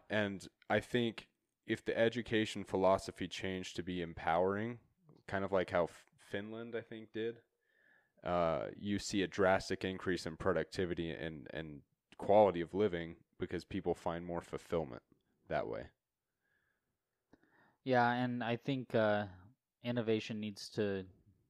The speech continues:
Speaker 2: be looked at and rewarded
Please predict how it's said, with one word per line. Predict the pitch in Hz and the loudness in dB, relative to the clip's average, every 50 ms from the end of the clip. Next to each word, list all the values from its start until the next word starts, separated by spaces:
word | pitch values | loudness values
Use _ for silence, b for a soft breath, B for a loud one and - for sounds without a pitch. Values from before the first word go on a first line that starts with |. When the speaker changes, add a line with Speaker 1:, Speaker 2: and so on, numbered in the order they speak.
| _ _ _ _ _ _ _ _ _ _ _ _ _ _ _ _ _ _ _ _ _ _ _ _ | _ _ _ _ _ _ _ _ _ _ _ _ _ _ _ _ _ _ _ _ _ _ _ _
Speaker 2:
be | 120 117 | -2 -2
looked | 110 107 107 107 - - | 0 0 0 0 0 0
at | 113 101 82 | 0 0 0
and | 110 107 | -2 -4
rewarded | 104 101 95 98 101 101 98 101 98 98 | -4 -2 0 0 0 0 0 -2 -4 -6